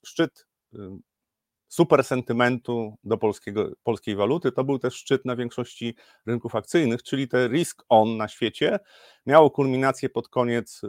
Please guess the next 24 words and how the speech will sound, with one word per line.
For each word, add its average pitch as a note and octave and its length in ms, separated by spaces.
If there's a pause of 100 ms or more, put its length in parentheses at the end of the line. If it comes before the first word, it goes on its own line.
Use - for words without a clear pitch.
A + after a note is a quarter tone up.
(180)
lipca. - 480 (640)
I C#3+ 240
R B2+ 160
P B2+ 120
P F3+ 220
podjęła C3+ 400
tą B2+ 180
decyzję B2+ 600 (180)
w B2+ 280 (260)
dobrym D#3+ 380
momencie, A2+ 460
jeżeli G#2+ 280
celem A2+ 320
było G#2 140
osłabienie G2+ 500
złotego. A2 480
Jeżeli D3 380
nie C#3 160
było C3 220
celem A#2 260
osłabienie A2+ 360
złotego, A#2 400
to C#3 120
ten, C#3 240